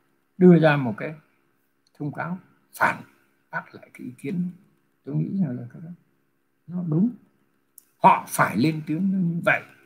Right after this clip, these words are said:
nhưng mà suy nghĩ thêm một chút xem ra làm sao. Ông Rudy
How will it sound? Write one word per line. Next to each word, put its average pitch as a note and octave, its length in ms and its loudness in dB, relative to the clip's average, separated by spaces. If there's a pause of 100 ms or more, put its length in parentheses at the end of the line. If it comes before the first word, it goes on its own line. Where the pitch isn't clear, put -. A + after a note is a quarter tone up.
(100)
nhưng D#3 280 4
mà A2+ 260 2 (680)
suy - 200 -4
nghĩ D3 320 0
thêm F3+ 340 6
một B2+ 100 4 (100)
chút G#3 220 4
xem - 180 -8 (800)
ra C#3 120 0
làm G#2 220 0
sao. A2+ 160 -10 (640)
Ông D3 220 2 (460)
Rudy D3 340 0